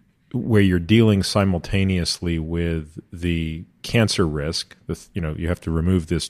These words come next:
these cells, but also sort of the, the threat to your psyche and the threat to your image. And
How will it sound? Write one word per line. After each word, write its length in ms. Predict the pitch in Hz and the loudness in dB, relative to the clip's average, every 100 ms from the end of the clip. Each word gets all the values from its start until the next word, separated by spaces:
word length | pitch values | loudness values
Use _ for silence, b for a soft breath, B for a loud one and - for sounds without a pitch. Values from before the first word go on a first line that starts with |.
| - | -10
these 280 | - 87 - - - | -6 -6 -8 -10 -6
cells, 420 | - 104 87 78 - B B B - | 0 2 2 -2 -8 B B B -2
but 140 | 98 | 2
also 400 | 104 117 110 92 | 4 4 4 2
sort 240 | - 98 | 2 0
of 160 | 90 80 | 0 0
the, 340 | 90 87 85 82 | 0 0 -2 -4
the 220 | 90 87 | -2 -2
threat 360 | - 101 90 | 0 2 2
to 100 | - | 0
your 140 | 87 82 | -4 -4
psyche 560 | - 90 85 90 85 | -2 -2 -2 -4 -2
and 100 | 80 | -4
the 80 | 80 | -4
threat 300 | 78 90 85 | -6 -4 -4
to 100 | - | -2
your 180 | 85 80 | -2 -2
image. 420 | - 90 82 73 87 | -2 0 -2 -4 -6
And 320 | 78 78 | -6 -8